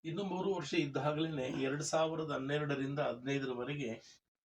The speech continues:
ಕನ್ನಡ ವಿಶ್ವವಿದ್ಯಾನಿಲಯದ ಸಿಂಡಿಕೇಟ್ ಸದಸ್ಯನಾದೆ. ಅದು ಸರ್ಕಾರ ಅದು ಮಾಡಿದಂತ ಒಂದು,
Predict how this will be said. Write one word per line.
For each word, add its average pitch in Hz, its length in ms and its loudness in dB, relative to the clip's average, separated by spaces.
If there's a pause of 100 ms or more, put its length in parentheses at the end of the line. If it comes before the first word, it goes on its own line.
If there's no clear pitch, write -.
(140)
ಕನ್ನಡ 165 400 2
ವಿಶ್ವವಿದ್ಯಾನಿಲಯದ 143 1080 0
ಸಿಂಡಿಕೇಟ್ 147 600 -2
ಸದಸ್ಯನಾದೆ. 110 760 -8 (1040)
ಅದು 123 200 -2
ಸರ್ಕಾರ 190 540 2
ಅದು 147 380 2
ಮಾಡಿದಂತ 131 540 -4
ಒಂದು, 113 500 -6